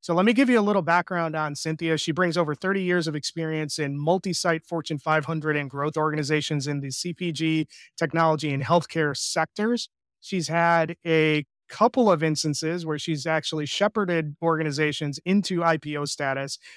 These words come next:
one in e-com, another one in healthcare. So that's a pretty interesting, uh, teaser into the conversation that we're gonna have. She began her career in the manufacturing operations space. So you're looking at somebody who's got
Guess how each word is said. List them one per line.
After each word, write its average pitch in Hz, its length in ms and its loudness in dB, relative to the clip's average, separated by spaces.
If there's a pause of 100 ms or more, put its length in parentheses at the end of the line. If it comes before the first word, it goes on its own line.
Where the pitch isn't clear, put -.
(100)
one 190 300 4
in 190 140 0
e-com, 165 640 2 (280)
another 170 320 2
one 175 200 2
in 160 160 0
healthcare. 156 540 2
So 160 140 -4
that's 165 260 0
a 170 60 -2
pretty 165 240 -2
interesting, 151 840 -2
uh, 143 220 0 (100)
teaser 175 460 4
into 160 260 0
the 156 80 0
conversation 156 640 0
that 147 160 -4
we're 143 80 -8
gonna 143 140 -6
have. 147 360 0 (240)
She - 140 -4
began 175 460 2
her 190 180 2
career 185 460 2
in 160 140 2
the 151 60 -2
manufacturing 156 720 -2
operations 160 640 0
space. 196 380 -2
So - 160 0
you're 156 200 0
looking 196 360 0
at 170 100 -2
somebody 170 380 0
who's 165 260 -6
got 156 320 2